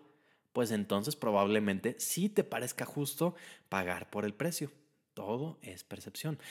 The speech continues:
Aún así, si no te parece justo, pues no es que vayas a pararte afuera de las tiendas Apple a gritarles a, <laughs> a las personas que trabajan ahí algo así como,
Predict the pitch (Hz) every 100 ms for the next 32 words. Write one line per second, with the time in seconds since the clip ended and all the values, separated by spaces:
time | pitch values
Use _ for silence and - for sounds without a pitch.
0 | - - 120 156 175 170 160 - - 190
1 | 208 190 147 139 160 139 147 - 190 185
2 | - - 160 214 220 214 160 156 170 147
3 | - 113 123 135 120 131 135 113 101 -
4 | 131 123 131 123 123 143 104 98 95 120
5 | 117 113 98 107 98 - 147 127 113 101
6 | 101 104 113 127 107 104 110 123 107 110
7 | 113 107 107 - 117